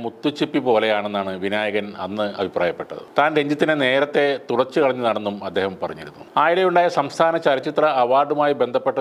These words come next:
വിവാദങ്ങൾ ഒന്നും തന്നെ തൻ്റെ ശ്രദ്ധയിൽപ്പെട്ടിട്ടില്ലെന്നും ഇത്തരത്തിലുള്ള ആളുകളെ പൊളിച്ചു കളയണമെന്നും സമൂഹത്തിനെ നശിപ്പിക്കുന്നത് ഇവരാണെന്നും വിനായകൻ അന്ന് പറഞ്ഞിരുന്നു. ലീല എന്നൊരു സിനിമ കണ്ടിട്ടുണ്ടോ? അതും മുത്തുച്ചിപ്പിയും തമ്മിൽ എന്ത് വ്യത്യാസമാണുള്ളത്? ഒരു ആനയുടെ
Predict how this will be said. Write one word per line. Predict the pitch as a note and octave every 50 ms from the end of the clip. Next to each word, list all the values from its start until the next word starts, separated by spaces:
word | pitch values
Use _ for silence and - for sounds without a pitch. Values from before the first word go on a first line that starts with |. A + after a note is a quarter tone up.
| B2 A#2
വിവാദങ്ങൾ | A2+ A2+ A#2 A#2+ A#2+ A#2+ A#2+ A#2+ G#2+ G#2+ G#2+
ഒന്നും | A#2 C#3 C#3+ C#3 C3+
തന്നെ | C3 B2 A#2+ A#2+ A#2+ - -
തൻ്റെ | A#2 G#2+ G#2+ A2 A2 G#2+ -
ശ്രദ്ധയിൽപ്പെട്ടിട്ടില്ലെന്നും | - G#2 F#2+ A2 A2 G#2+ - - - G2+ - - A2+ - B2 A2 G#2 G2 F#2 - - - - - C3+
ഇത്തരത്തിലുള്ള | - - F3 F3+ E3+ F3+ F3 E3+ E3 - - - A2+
ആളുകളെ | A#2+ B2+ C#3 C#3 B2+ G#2 E2+ D2+ - - -
പൊളിച്ചു | A#2 B2 C3+ C3 - - F3+ D3+
കളയണമെന്നും | B2+ A#2 A2+ A#2+ A#2 A#2 A2+ A2 F2+ - - - - - - - -
സമൂഹത്തിനെ | B2 C3+ C#3+ D3 D3+ D3+ - D3+ D3+ D3 C#3 - A#2 A#2
നശിപ്പിക്കുന്നത് | A2 - D#3 C3 - D#3 C#3+ D3 C#3 C3 B2+ A#2 A2 G2+ A2 A2
ഇവരാണെന്നും | A#2 C3+ C3+ B2+ A#2+ A2 G#2 G2 F2 - - - - A#2+
വിനായകൻ | B2+ C3+ C#3 C#3 C3 C3+ B2 A2
അന്ന് | G#2+ F#2+ F2+ -
പറഞ്ഞിരുന്നു. | F2 - - - - - - - B2 C3
ലീല | C#3+ D#3 E3+ E3+ F3 F3+ F3+ D#3 - - - C3
എന്നൊരു | B2 C3 C#3 C#3+ - C3+
സിനിമ | A#2+ A#2 C3 D3 D3+ C#3
കണ്ടിട്ടുണ്ടോ? | C3 A#2 A#2 A#2+ A2 A2+ A2 F#2+ E2+ D2+ - - - - - - - - - A#2+ B2
അതും | B2+ D#3 D#3 E3 - B2
മുത്തുച്ചിപ്പിയും | A2+ - - - - - C#3 B2+ C#3 C3 B2+ A2+
തമ്മിൽ | G2+ G2+ G2+ E2+ - - - - A#2
എന്ത് | A#2 C3 C3 D#3 D#3 - - -
വ്യത്യാസമാണുള്ളത്? | G#2 - - C3+ C3+ C3 - C3+ A#2 F#2+ F2 E2+ D#2+ D#2 - - - - - - - - E3
ഒരു | F3+ F#3 F3+ - C3+ B2+ C3
ആനയുടെ | C#3 D3 D#3 E3 E3 E3 D3+ B2 F2+